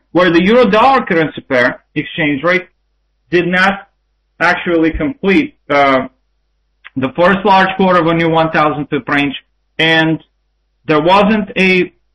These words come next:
successful one thousand pip range transition, and the euro dollar exchange rate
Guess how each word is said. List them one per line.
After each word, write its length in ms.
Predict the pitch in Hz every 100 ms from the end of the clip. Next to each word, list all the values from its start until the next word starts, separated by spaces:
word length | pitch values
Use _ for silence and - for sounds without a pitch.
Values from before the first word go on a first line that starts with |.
| -
successful 640 | 180 - 185 180 190 180
one 220 | 175 180 180
thousand 360 | 170 165 165
pip 180 | 175 165
range 280 | 165 165 160 -
transition, 600 | 160 151 170 175 160 - _ _ -
and 140 | 147 147
the 80 |
euro 240 | 156 170 165
dollar 300 | 160 151 143
exchange 360 | - 185 180 151
rate 200 | 151